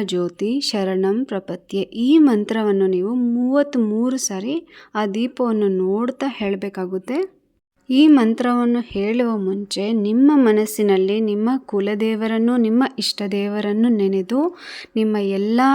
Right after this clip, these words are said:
ರೀತಿಯ ಕೋರಿಕೆಗಳು ಈಡೇರಬೇಕು,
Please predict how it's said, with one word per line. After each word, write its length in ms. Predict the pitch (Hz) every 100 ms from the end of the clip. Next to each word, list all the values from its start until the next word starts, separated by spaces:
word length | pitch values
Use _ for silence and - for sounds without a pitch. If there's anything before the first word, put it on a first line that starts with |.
| 285
ರೀತಿಯ 360 | 262 240 233
ಕೋರಿಕೆಗಳು 880 | 226 - 208 214 226 220 214 220 233
ಈಡೇರಬೇಕು, 1080 | 254 202 202 214 214 208 202 202 202 240 277